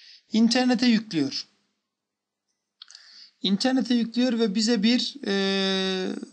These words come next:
karşıdaki kişilerin bu sayfayı görebilecek olduğu bir, e, web adresi veriyor. Web adresi veriyor. Ve bu web adresini,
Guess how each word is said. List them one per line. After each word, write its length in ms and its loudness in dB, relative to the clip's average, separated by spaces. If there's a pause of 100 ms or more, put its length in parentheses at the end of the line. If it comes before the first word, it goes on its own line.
(320)
karşıdaki 720 0
kişilerin 760 0 (440)
bu 160 2
sayfayı 760 0
görebilecek 800 0
olduğu 580 0
bir, 280 0 (160)
e, 320 0
web 300 0
adresi 540 0
veriyor. 540 -6 (300)
Web 300 -2
adresi 420 -2
veriyor. 420 -2 (1040)
Ve 200 0
bu 140 2
web 180 2
adresini, 840 2